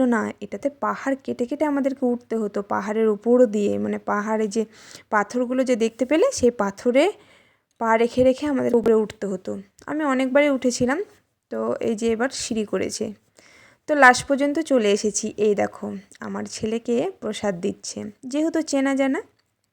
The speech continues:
পুজো দেইনি, কারণ খাওয়া দাওয়া করে এসেছি। আর এই যে দেখো, একদম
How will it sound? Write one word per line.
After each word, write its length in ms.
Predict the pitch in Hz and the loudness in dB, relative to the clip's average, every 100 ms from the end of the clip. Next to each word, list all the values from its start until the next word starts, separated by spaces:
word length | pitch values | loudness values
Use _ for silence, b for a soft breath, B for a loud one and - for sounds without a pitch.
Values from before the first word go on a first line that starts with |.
| _ _ _ - | _ _ _ -8
পুজো 200 | 247 240 | 0 2
দেইনি, 360 | 196 - - 247 - - | 2 -2 -4 -10 -18 -12
কারণ 240 | 220 233 269 | -8 -6 -6
খাওয়া 240 | - 214 | -2 0
দাওয়া 140 | 214 214 | 0 0
করে 160 | 208 214 | 0 -2
এসেছি। 340 | 208 214 - - b b b b b b b b | -2 -6 -10 -12 b b b b b b b b
আর 220 | 233 233 247 240 | 4 6 4 4
এই 160 | 247 247 | 4 6
যে 140 | 220 | 6
দেখো, 320 | 202 190 - 202 202 - - | 6 4 0 -6 -6 -10 -6
একদম 400 | 214 202 226 | -6 -2 0